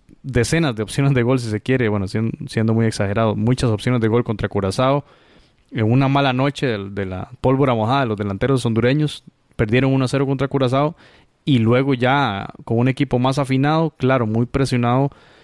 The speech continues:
el, el D T Coito, porque si perdía nuevamente estaba, <laughs> prácticamente se hablaría de una destitución, ¿verdad? T-,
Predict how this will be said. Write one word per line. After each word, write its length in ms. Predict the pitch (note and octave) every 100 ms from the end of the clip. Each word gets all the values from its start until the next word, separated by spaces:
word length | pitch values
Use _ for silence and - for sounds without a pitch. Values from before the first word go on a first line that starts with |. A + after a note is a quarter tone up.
| _ -
el, 800 | D3+ G#2 G2 G2 G2 F#2+ F#2+ - -
el 300 | A2 G2+ G2+
D 100 | G#2+
T 240 | - B2
Coito, 420 | - C3 C3+ D#3
porque 960 | C#3+ - G#2+ G#2 - G#2+ F#2+ F#2+ F2+ F#2
si 240 | - A2+
perdía 480 | G#2 A2 G2 A#2 C3
nuevamente 560 | C#3 C#3+ C#3+ C3+ C#3+ F3
estaba, 680 | - - A#2+ D3 G2 F2 B2 _ - -
<laughs> 340 | C#3 - C3 G2
prácticamente 600 | G#2+ - C#3 A#2+ C3+ D3
se 80 |
hablaría 340 | B2+ G2+ G#2 A#2+
de 60 |
una 120 | C3 -
destitución, 600 | - G#2+ G#2 A#2+ D3+ A2+
¿verdad? 260 | G2+ B2
T-, 140 | -